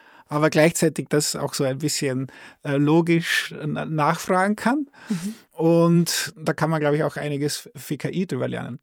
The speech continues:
Speaker 1: Aber was ich auch damals gesagt habe, war, das Schlafen alleine, das reicht natürlich nicht. <laughs> Man muss vorher, äh, Informationen aufnehmen, die man dann verarbeiten kann.
Speaker 2: Mhm.
Speaker 1: Man muss den Kopf füttern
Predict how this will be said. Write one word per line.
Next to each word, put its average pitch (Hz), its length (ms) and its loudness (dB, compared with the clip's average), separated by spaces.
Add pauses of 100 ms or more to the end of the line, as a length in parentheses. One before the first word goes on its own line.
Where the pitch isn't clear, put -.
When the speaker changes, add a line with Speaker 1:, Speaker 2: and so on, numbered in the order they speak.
(180)
Speaker 1:
Aber 147 100 0
was 170 160 2
ich 175 200 -2
auch 170 180 2 (160)
damals 165 300 -2
gesagt 170 400 -4
habe, 147 260 -2
war, 143 200 -2
das 147 180 -4
Schlafen 139 340 -2
alleine, 131 340 -4
das 131 160 -10
reicht 123 240 -6
natürlich 151 400 -10
nicht. 175 180 -10 (180)
<laughs> 196 160 -14
Man 180 220 2
muss 220 240 4
vorher, 190 540 0 (400)
äh, 170 240 0
Informationen 160 680 2
aufnehmen, 143 500 -2
die 143 80 -4
man 139 160 -2
dann 139 140 -4
verarbeiten 143 540 -4
kann. 220 260 2
Speaker 2:
Mhm. 202 60 -6
Speaker 1:
Man 131 140 -4
muss 143 160 -4
den 139 120 -4
Kopf 151 260 -6
füttern 240 380 -4